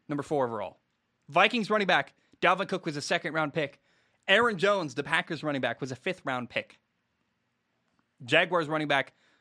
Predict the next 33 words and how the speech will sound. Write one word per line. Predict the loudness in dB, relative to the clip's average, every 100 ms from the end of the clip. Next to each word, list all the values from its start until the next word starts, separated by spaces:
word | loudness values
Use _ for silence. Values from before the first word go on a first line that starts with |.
| _ _ _
James | 2 2 4
Robinson | 2 4 2 -2 -6 -8 _
went | 0 0 0
undrafted. | 0 0 2 2 2 0 -2 -2 -10 _ _ _ _ _ _
Alvin | 4 4 2
Kamara, | 2 4 4 2 -4 _ -4
one | -2
of | 0
the | 0
most | -2
incredible | -4 -2 -2 -2 -6
explosive | -8 -4 -2 -2 -2 -4
running | -2
backs | -2 -4 -4
in | -8 -4
the | -2
N | -2
F | -2
L, | -2 0
was | -2
a | -2
third | -4 _ -4 -2 -2 -4 -8 _ _ _ _
round | -4 -2 -2 -6 -10 -14 _ _ _ _ _ _ _ _ _
pick. | -10 -10 -10 _
So | -4 -2
it's | -4 -6
clear | -12 -6 -4 -4 -6
and | -8 -4
obvious | -4 -2 -6 -10 -12
at | -10
this | -10
point | -8 -8 -8 -6
that | -6 -6